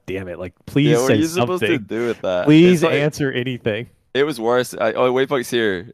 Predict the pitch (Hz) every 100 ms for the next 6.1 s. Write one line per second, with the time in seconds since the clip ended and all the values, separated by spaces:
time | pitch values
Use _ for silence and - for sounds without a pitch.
0 | - 95 95 104 - 104 110 98 120 110
1 | 117 113 117 101 92 95 90 82 85 107
2 | 107 120 165 85 87 151 156 165 160 160
3 | 131 123 120 131 120 113 123 110 - -
4 | 131 175 175 185 147 90 131 - 104 101
5 | 101 165 127 110 101 - 107 110 107 98
6 | 82